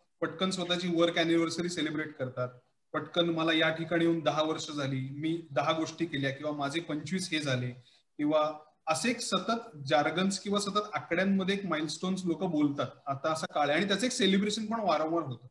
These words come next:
तर अशा वेळेला मराठी सिनेमाच्या इतिहासात सर्वाधिक काळ काम केलेल्या तुम्ही स्त्री लेखक आणि दिग्दर्शक आहात असं म्हटलं तर वावगं ठरणार नाही. म्हणजे एवढी पस्तीस वर्ष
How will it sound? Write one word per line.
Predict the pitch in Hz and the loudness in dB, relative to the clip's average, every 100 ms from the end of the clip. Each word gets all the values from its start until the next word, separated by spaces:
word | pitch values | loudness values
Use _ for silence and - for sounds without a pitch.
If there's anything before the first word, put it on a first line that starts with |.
| _ _ _ _ _ - | _ _ _ _ _ -4
तर | 233 165 | -2 0
अशा | 160 247 | 0 0
वेळेला | 226 214 226 | 0 2 2
मराठी | 185 147 170 196 240 | 2 2 0 2 0
सिनेमाच्या | - 175 175 190 202 226 214 160 | 0 0 0 0 -2 -4 -8 -8
इतिहासात | - 202 202 208 147 127 - _ _ _ _ - | -4 0 0 0 -4 -4 -10 _ _ _ _ -10
सर्वाधिक | - 180 175 180 214 233 - 196 | 0 4 4 2 2 -2 -2 2
काळ | 185 202 - | 4 2 0
काम | 175 175 180 | 2 2 2
केलेल्या | 185 185 | 0 0
तुम्ही | 180 180 180 190 - - | -2 0 0 -2 -6 -16
स्त्री | - 190 185 | -4 0 4
लेखक | 175 175 175 | 4 2 0
आणि | 170 | 0
दिग्दर्शक | 160 139 147 139 156 | 0 -2 -2 -4 -4
आहात | 113 110 - _ _ _ _ _ 139 | -6 -8 -14 _ _ _ _ _ -6
असं | 135 170 | -2 0
म्हटलं | 160 170 | 2 2
तर | 170 196 - 143 | 0 -4 -8 -2
वावगं | 143 139 170 | 2 2 2
ठरणार | 160 139 147 | 0 -2 0
नाही. | 135 117 | -2 -4
म्हणजे | 131 147 | -4 -2
एवढी | 147 180 | 0 0
पस्तीस | - 170 - - 240 208 | 0 -4 -2 0 0 2
वर्ष | 165 156 - | -2 -2 -4